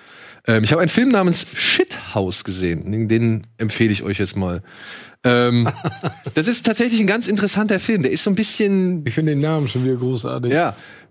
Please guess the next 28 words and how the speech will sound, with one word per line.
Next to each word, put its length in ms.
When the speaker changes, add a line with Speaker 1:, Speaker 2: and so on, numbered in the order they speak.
Speaker 1:
Before 420
Sunrise 920
zwei 260
Punkt 260
null, 560
kann 160
man 140
irgendwie 200
so 120
schon 160
ein 20
bisschen 300
sagen, 400
aber 320
es 120
spielt 280
nicht 140
nur 80
in 80
einer 220
Nacht, 200
sondern 200
es 100
geht 160
auch 100
noch 120
dann 220
irgendwann, 440